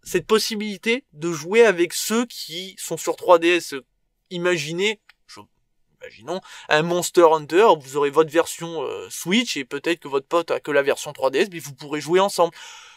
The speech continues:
Je pense qu'il y a un, il y a un délire comme ça, euh, d'essayer de connecter justement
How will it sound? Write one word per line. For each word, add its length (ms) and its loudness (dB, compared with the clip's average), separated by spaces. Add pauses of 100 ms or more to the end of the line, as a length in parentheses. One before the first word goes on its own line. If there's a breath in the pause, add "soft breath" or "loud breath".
(220 loud breath)
Je 160 0
pense 260 6
qu'il 140 2
y 20 8
a 240 8
un, 60 6
il 80 0
y 80 6
a 80 6
un 80 2
délire 400 4
comme 180 4
ça, 480 6
euh, 480 6
d'essayer 360 -4
de 80 -2
connecter 760 0
justement 480 -4